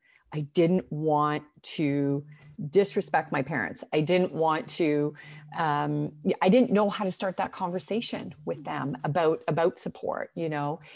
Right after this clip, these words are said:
And I think I, when you and I were talking earlier, I had a financial advisor call me about two months ago, and,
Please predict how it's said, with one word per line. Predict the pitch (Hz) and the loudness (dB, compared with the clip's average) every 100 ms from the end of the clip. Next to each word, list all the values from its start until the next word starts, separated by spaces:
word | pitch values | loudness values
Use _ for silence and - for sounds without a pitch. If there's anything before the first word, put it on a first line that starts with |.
| - | -12
And | - | 0
I | 170 | 0
think | 180 175 | 2 2
I, | 160 151 - | 4 2 0
when | 165 160 | 0 2
you | 160 | 2
and | 160 | 0
I | 151 | 0
were | 151 | 0
talking | 151 170 156 175 151 | -2 -4 -4 -4 -4
earlier, | 151 156 160 151 151 160 | -4 -4 -4 -4 -6 -8
I | 156 | -10
had | 151 151 147 | -10 -10 -8
a | |
financial | 151 - 156 151 - - | -10 -8 -6 -6 -6 -6
advisor | 151 147 143 147 151 | -2 0 -2 -2 -8
call | 151 147 | -4 -4
me | 147 143 | -4 -4
about | 143 143 - | -2 -2 -4
two | - | -8
months | 151 151 147 | -6 -6 -6
ago, | 175 151 139 | -6 -4 -4
and, | 139 143 | -6 -8